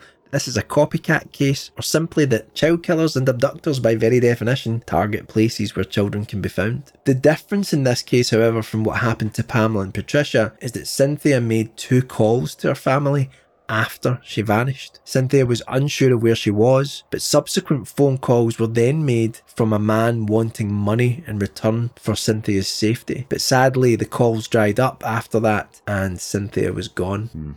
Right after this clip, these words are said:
Speaker 1: Due to the similarities between both cases, and that they took place in the same state, albeit quite a distance apart, some have connected these unsolved crimes.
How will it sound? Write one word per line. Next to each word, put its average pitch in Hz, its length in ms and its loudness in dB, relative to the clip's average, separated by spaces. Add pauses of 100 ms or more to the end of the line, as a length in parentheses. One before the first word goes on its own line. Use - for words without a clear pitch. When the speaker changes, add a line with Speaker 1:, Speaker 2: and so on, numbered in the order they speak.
Speaker 1:
Due 135 120 0
to 151 120 -2
the 160 80 2
similarities 110 720 0
between 107 380 -4
both 104 300 -2
cases, 104 580 -2
and 147 160 0
that 160 100 -2
they 123 80 -2
took - 280 -6
place 120 320 0
in 95 40 -4
the 98 80 -4
same 92 260 -2
state, - 460 -2
albeit 104 460 0
quite 98 220 -2
a 85 60 -2
distance - 360 -6
apart, - 440 -4 (420)
some 139 200 0
have 160 160 -2
connected 110 480 -4
these 135 220 -2
unsolved 123 520 -4
crimes. 123 420 -4